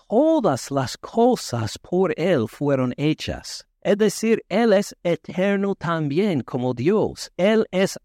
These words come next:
antes del principio. Todas las cosas, él es superior a toda la creación. Toda la creación tiene un inicio, él no tiene inicio. Era con Dios, era Dios.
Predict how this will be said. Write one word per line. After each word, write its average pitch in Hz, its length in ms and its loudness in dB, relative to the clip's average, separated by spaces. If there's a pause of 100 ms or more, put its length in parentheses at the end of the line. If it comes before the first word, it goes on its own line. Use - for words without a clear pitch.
antes 185 600 0
del 151 160 2
principio. 139 960 -2 (200)
Todas 285 600 2
las 233 240 2
cosas, 185 300 -2
él 240 140 2
es 220 80 -2
superior 202 960 2
a 131 100 -4
toda 220 300 0
la 202 140 2
creación. 180 680 -2
Toda 285 300 2
la 262 40 -2
creación 233 580 0
tiene 202 300 2
un 180 120 2
inicio, 139 640 0
él 151 300 2
no 131 180 2
tiene 123 600 -2
inicio. 80 760 -4 (300)
Era 160 320 4
con 139 280 -2
Dios, 127 540 -2 (220)
era 185 380 2
Dios. 95 600 -2